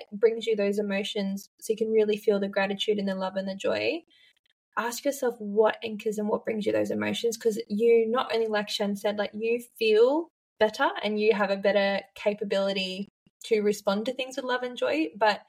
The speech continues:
people will feel your energy when you show up for your business. And that's when you start becoming magnetic.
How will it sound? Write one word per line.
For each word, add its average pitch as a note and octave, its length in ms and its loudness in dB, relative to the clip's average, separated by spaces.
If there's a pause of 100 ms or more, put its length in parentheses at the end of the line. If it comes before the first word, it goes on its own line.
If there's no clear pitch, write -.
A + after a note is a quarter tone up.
(300)
people B3 300 2
will C4 120 0
feel G#3 200 0
your G3+ 180 0
energy G3 340 -4
when G3 140 -2
you G3 80 -4
show G3+ 200 -2
up F#3 140 -4
for - 60 -6
your G3+ 120 2
business. A#3 580 -6 (340)
And G#3+ 100 -4
that's A3 160 -2
when B3 120 -4
you C4+ 60 -4
start - 260 -4
becoming G#3+ 340 -4
magnetic. G#3 640 -2